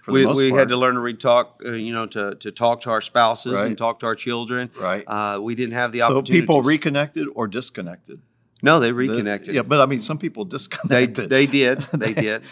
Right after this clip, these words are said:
Speaker 1: And that's not what Sabbath is for. God's Sabbath is to bring health to you.
Speaker 2: It is.
Speaker 1: Yeah. So, uh, so God's Sabbath is not like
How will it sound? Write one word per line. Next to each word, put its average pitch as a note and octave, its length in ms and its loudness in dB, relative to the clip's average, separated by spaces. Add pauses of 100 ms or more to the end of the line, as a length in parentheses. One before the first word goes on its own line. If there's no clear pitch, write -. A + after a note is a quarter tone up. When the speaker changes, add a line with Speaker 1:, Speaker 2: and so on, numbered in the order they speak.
(260)
Speaker 1:
And B2 120 0
that's D3 220 4
not C#3+ 160 6
what A2+ 140 -6
Sabbath G2+ 420 0
is G#2+ 100 -12
for. G#2+ 220 -6
God's B2 380 4
Sabbath G2+ 580 -2 (260)
is A#2 140 -6
to A#2+ 120 -6
bring G2+ 200 -4
health A#2+ 400 -8
to G2 100 -8
you. D2 240 -10
Speaker 2:
It G#2+ 140 -8
is. F#2+ 260 -8
Speaker 1:
Yeah. F2+ 200 -10
So, G2+ 420 -4
uh, F#2+ 280 -2 (420)
so - 140 -6
God's C3+ 260 4
Sabbath A2 420 0
is G2+ 140 -10
not A2+ 420 -2
like G2+ 420 -4